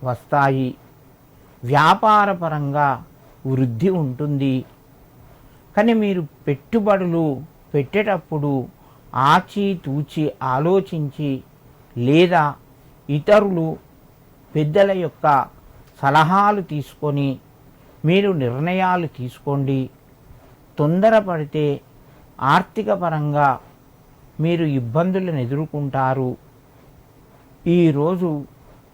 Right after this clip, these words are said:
సంపూర్ణంగా ఆరోగ్యం సహకరిస్తూ ఉంటుంది.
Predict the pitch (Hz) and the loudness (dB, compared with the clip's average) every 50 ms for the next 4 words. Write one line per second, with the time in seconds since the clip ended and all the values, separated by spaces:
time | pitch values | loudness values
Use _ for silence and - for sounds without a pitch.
0 | _ - 156 147 160 160 160 202 208 220 214 202 196 196 190 190 185 180 175 160 | _ -8 -4 -2 -2 -2 -2 0 2 2 2 2 0 -4 -4 -4 -2 0 0 0
1 | 156 - - - 123 131 143 160 185 185 170 156 143 160 156 151 143 139 135 - | 0 -4 -6 -4 -2 0 0 0 0 0 -2 -2 -2 -2 -2 -2 -4 -6 -8 -12
2 | _ - - - - - - - _ - - 139 127 135 147 156 - 196 196 185 | _ -20 -20 -20 -20 -20 -20 -20 _ -4 -2 0 2 2 0 0 0 -2 -2 -2
3 | 156 - - - 156 156 143 127 123 127 131 147 147 143 147 143 139 139 135 120 | -4 -8 -8 -8 -4 -4 -2 -2 -4 -4 -6 -6 -6 -4 -2 -2 -2 -2 -2 -4